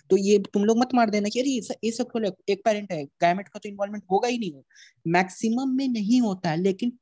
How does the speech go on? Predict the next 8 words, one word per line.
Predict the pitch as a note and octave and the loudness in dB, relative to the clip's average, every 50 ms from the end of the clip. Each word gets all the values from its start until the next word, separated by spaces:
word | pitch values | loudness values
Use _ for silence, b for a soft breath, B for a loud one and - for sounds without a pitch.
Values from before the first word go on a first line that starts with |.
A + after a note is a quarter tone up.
| _ - | _ -4
कुछ | - C4 C4 - - - - | -4 -4 -4 -4 -10 -6 -4
में | G#3 A3+ B3 G#3 | -4 -2 -2 0
gamete | F3+ E3+ D#3 E3 F3 F#3 F#3 - | 0 0 2 2 0 0 -2 -2
का | - G#3+ | -2 0
involvement | G#3 G3 F3 D#3+ D#3 D#3 D#3 F3+ G#3+ B3 B3 - - - | 0 2 2 2 2 2 2 2 0 -2 -4 -6 -6 -2
होता | C#3 C#3 C#3 - - D3 D3+ | -2 -2 -2 -2 -2 0 0
ही | D3 D#3 E3+ G#3 A3 F#3 | 0 0 0 -2 -2 -4
है, | C#3+ B2+ A#2 A#2 | -4 -8 -10 -14